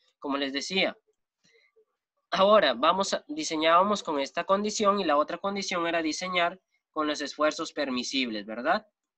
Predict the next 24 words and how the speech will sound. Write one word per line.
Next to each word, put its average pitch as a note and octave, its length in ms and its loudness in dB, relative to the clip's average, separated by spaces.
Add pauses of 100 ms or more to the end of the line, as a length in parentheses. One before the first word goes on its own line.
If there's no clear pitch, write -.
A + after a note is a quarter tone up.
(280)
Con C3+ 200 -8
el D#3 140 -4
esfuerzo C#3+ 380 -8
cortante B2+ 440 -10
permisible. B2+ 520 -10
Igual, B2 380 0
lo A#2+ 120 -6
mismo C#3+ 300 -4
que D3 80 -10
hemos C3+ 220 -6
hecho D3 200 -6
arriba. C3+ 360 -6 (840)
Entonces, E3 580 -2 (1160)
<clears throat> - 0 -
mi F#3+ 240 -2
fuerza, F#3 640 2 (160)
el D3 140 -4
esfuerzo F3+ 360 0
cortante F#3+ 440 -2
sabemos E3+ 420 -2
que F3+ 100 -4
es F#3 160 -8 (280)
B D#3+ 260 2
sobre, E3 480 0